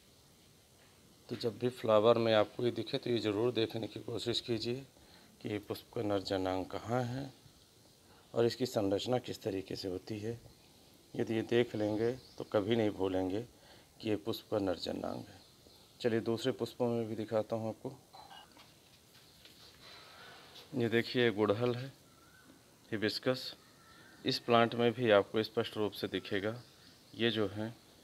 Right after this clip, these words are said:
ये हैं पुंकेसर या स्टेमन। इनमें भी वही संरचना, ये जो पीले कलर का powdery structure दिख रहा है ये भी वही है, इनमें भी उसी तरीके की संरचना पाई जाती है। ऊपर की तरफ एंथर, अ, नीचे की तरफ जो लंबा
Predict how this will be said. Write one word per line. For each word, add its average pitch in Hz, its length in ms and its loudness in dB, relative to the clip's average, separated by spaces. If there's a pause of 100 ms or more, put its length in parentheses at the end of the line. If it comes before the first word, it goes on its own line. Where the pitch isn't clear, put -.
(120)
ये 107 280 0
हैं 107 460 -2 (680)
पुंकेसर 104 540 0
या 113 180 0 (120)
स्टेमन। 92 380 -6 (440)
इनमें 110 320 2
भी 127 140 0
वही 107 200 4
संरचना, 104 460 0
ये 104 100 4
जो 101 120 -6
पीले 107 280 -2
कलर 107 260 0
का 107 120 -8
powdery 101 440 -2
structure - 420 -8
दिख 92 220 -8
रहा 95 180 -4
है 123 160 -12 (520)
ये 104 100 0
भी 120 160 -4
वही 104 280 0
है, 123 200 -4
इनमें 110 260 0
भी 113 100 -2
उसी 107 220 -4
तरीके 98 340 -6
की 98 100 -16
संरचना 95 400 -6
पाई 95 200 -2
जाती 95 280 -4
है। 107 80 -4
ऊपर 98 180 -6
की 98 120 -10
तरफ 104 280 -6
एंथर, 107 360 -4 (1160)
अ, 98 200 0
नीचे 98 300 -2
की 104 80 -4
तरफ 101 260 2 (200)
जो 101 100 -2 (220)
लंबा 98 260 -4